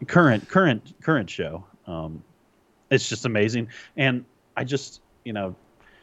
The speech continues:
I was thinking about it earlier. I'm like,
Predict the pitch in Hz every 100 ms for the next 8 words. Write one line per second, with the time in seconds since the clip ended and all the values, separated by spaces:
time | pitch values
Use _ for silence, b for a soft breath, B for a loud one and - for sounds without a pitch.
0 | b b b _ _ _ _ _ 139 143
1 | - 170 160 139 120 113 107 107 113 113
2 | 110 107 101 -